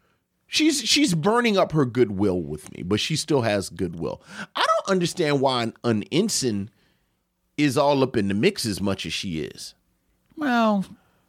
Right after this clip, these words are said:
Speaker 1: Like, I feel like if I was one of the lieutenants or one of the other officers on the bridge, I'm like, "Why is, why is her ass always up in the captain?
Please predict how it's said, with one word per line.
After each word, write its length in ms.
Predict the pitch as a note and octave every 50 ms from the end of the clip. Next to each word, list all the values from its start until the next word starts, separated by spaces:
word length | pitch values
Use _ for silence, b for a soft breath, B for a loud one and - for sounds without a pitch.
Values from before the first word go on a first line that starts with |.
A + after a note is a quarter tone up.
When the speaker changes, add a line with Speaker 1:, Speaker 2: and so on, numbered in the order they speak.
| B _ -
Speaker 1:
Like, 180 | - C3 D#3
I 80 | - B4+
feel 200 | - - F3 E3
like 180 | D3+ D3 C#3 B2
if 140 | C3 A2 -
I 80 | D#3 A3+
was 220 | G#3 F#3 D#3 A#2
one 180 | B2+ C#3 C#3+ C3+
of 100 | C3 A#2
the 60 | B2
lieutenants 720 | A#2+ A#2+ A#2+ A#2 - - - E3+ F3+ D3+ A#2+ G#2+ C#3+ - -
or 180 | A2+ G#2+ G#2+ G#2
one 200 | G#2 C3 C3+ B2+
of 60 | A#2
the 60 | G#2+ A2 C#3+
other 320 | D#3 C#3 B2 A2+ A2 G#2 -
officers 580 | - A2+ A#2 A2+ A2+ A2 - - A#2 A2+ G#2 F#2+
on 140 | G#2 G2 F#2+
the 40 |
bridge, 200 | F2 - G2 D#3+
I'm 40 | D#4
like, 140 | F4+ F#4+ G#4
"Why 260 | A4 A#4+ D5 E5 D#5+ D5+
is, 160 | C#5+ - - -
why 300 | - A4 C#5+ E5+ E5 D#5 D5+
is 120 | C5 -
her 320 | - B4+ B4 C5 B4+ B4 B4
ass 140 | A4+ -
always 420 | A#4 A#4 A#4+ A#4+ A4+ A#4 A4+ G#4+ -
up 260 | A#4 A#4 - _ -
in 120 | - A4 A4
the 80 | G#4+
captain? 440 | - - A#4 A#4+ C5 - - A3+ -